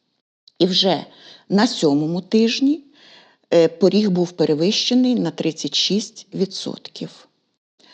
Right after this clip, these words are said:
Е, якщо говорити про захворюваність в цілому по Хмельницькій області в абсолютних цифрах, то у нас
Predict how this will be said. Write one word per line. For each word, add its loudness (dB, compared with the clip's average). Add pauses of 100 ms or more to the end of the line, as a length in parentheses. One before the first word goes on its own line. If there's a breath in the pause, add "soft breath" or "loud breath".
(1120 soft breath)
Е, 0
якщо 2
говорити 2
про 2
захворюваність 0
в -20
цілому 0
по -2
Хмельницькій -2
області 0
в 0
абсолютних -6
цифрах, -8 (500 loud breath)
то 6
у 2
нас 0